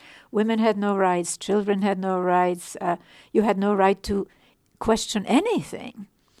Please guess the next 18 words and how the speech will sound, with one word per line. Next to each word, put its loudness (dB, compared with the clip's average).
to -10
today. -4
It's -4
quite 0
a 4
difference, -4
isn't -8
it? -18
But 2
we 0
have 0
to -10
really -2
work -4
to -8
complete -8
that -10
shift. -20